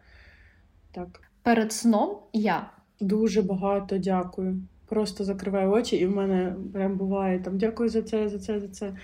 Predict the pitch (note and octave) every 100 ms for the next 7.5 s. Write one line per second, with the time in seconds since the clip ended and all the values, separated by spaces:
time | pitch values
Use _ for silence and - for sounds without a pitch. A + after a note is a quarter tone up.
0 | - - G3+ F#3+ F#3+ F#3+ F#3 F3+ F3+ F3+
1 | F3+ F3+ - - - - G#3+ A3+ A3+ G#3
2 | E3+ E3+ F3+ F#3 F3 G#3 F#3+ A3 - G3
3 | G#3+ A3+ A3+ A3 A3+ A3+ F#3 F3 F3 F3
4 | F3+ G3 G3 F#3+ F#3 - - - - G#3+
5 | G3+ G3 G3 F#3+ F3+ F3 F#3 F#3+ - -
6 | - A#3 A#3 A3+ C4 C#4+ C4 - G3+ F#3+
7 | F3+ D#3+ G3 C4+ -